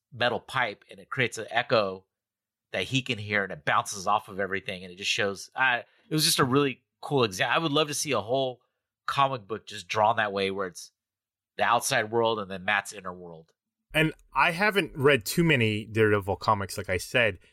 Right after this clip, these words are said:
Speaker 2: and the ones I have seen, usually it just has a, like, a sonar going off his head, and maybe there's, like, a,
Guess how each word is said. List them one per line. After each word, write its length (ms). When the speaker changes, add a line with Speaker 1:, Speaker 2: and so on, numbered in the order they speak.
Speaker 2:
and 380
the 140
ones 240
I 100
have 320
seen, 300
usually 440
it 60
just 220
has 240
a, 60
like, 160
a 60
sonar 600
going 240
off 140
his 120
head, 380
and 120
maybe 220
there's, 300
like, 180
a, 240